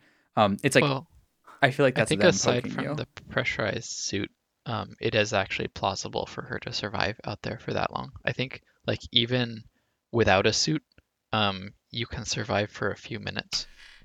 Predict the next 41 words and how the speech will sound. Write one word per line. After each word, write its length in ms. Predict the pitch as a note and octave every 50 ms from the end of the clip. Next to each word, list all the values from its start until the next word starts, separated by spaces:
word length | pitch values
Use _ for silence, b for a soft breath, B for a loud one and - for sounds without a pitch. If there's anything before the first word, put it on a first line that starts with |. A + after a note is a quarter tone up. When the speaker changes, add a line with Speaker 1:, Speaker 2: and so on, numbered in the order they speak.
| b -
Speaker 2:
um, 340 | A2+ G#2+ G2 F#2+ G#2+ A2+ - - - _ _ _ _ _ _ _ _
in 100 | - G#2+ G2+
a 40 |
vacuum 400 | G2 G2+ F#2+ G2 - - G2+ G2+ - G2+
as 160 | G2+ G2+ -
long 160 | G#2+ G#2+ G#2+
as 120 | A2 G#2+
you 100 | A2 G#2+
don't 260 | G2 - A2 G2 G2+ - -
hold 240 | - - - - -
your 100 | - -
breath. 320 | - - E2 - - - - - - - - - - - - - _ _ _ _ _ _ _ _ _ -
Speaker 1:
But 120 | D3 -
can 140 | - D3+ -
Speaker 2:
Uh, 40 | -
Speaker 1:
you 60 | D#3+
Speaker 2:
'cause 80 | - G#2+
if 40 | A2
you 40 |
Speaker 1:
survive 160 | - C3 B2+ A2+
Speaker 2:
hold 120 | G#2+ A2
Speaker 1:
for 20 | A2+
Speaker 2:
your 60 | A2+ G#2+
breath, 160 | A#2+ G#2 G2+
your 40 | A2 A2
Speaker 1:
forty-five 200 | A2 G#2+ G#2+ G2+
Speaker 2:
lungs 60 | G#2+
Speaker 1:
minutes 200 | G#2 G2+ G2 -
Speaker 2:
will 80 | -
Speaker 1:
while 80 | G2+ G2+
we're 60 | G2+ G2
Speaker 2:
explode. 160 | - - -
Speaker 1:
trying 100 | G2 F#2+
to 60 | F#2
figure 260 | - - G#2 - F#2 F#2+
out 140 | F#2 F2+
where 100 | F2+ F#2+
the 80 | F2 D#2+
server 420 | - - - G#2 G2 E2+ D#2+ C2+
is, 160 | G#1+ G1+ - -
though? 220 | - - -